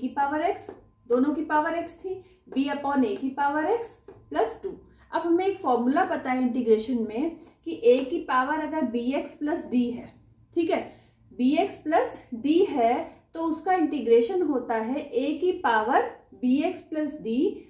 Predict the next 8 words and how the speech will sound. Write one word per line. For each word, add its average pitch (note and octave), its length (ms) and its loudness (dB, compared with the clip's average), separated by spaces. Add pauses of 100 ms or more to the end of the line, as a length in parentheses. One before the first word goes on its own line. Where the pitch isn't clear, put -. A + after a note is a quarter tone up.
(180)
upon D4+ 500 2 (160)
log C4+ 340 4 (200)
ई C#4+ 180 2 (200)
ए, A#3+ 440 2 (160)
ए C4 200 2
जो A3+ 220 6
भी C4+ 200 4
है, E4 200 0